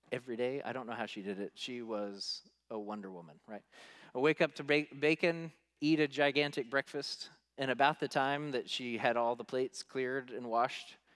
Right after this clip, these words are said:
she'd say, "I bet we're ready for a snack." And I would say, "Yes, ma'am, I think we are."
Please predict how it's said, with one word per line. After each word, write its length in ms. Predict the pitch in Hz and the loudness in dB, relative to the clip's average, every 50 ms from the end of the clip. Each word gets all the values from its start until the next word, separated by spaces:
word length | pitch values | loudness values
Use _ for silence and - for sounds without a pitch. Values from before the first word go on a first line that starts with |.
| _ _ _ | _ _ _
she'd 200 | - - 131 - | -20 -18 -16 -8
say, 140 | - 139 123 | -6 -4 -2
"I 80 | 127 202 | -2 -2
bet 200 | - 349 - 135 | -2 -4 -4 -4
we're 120 | 135 123 | -6 -2
ready 220 | 120 123 123 139 | -2 -2 -2 -2
for 160 | - - 156 151 | -4 -8 -8 -10
a 40 | |
snack." 300 | - - 180 180 139 - - _ _ _ _ _ _ _ _ _ _ _ _ _ _ _ | -8 -6 -6 -6 -6 -6 -10 _ _ _ _ _ _ _ _ _ _ _ _ _ _ _
And 100 | - 123 | -4 -2
I 60 | 123 120 | -2 -2
would 100 | 110 - | -2 -2
say, 120 | - 117 | -2 0
"Yes, 260 | 110 120 - - - | 0 0 0 -2 0
ma'am, 200 | 151 175 208 160 | 0 0 2 2
I 120 | 120 120 120 | 2 0 -2
think 180 | - 151 - | -4 -6 -6
we 140 | 143 139 135 | -2 0 2
are." 200 | 180 226 131 110 | 2 2 2 -2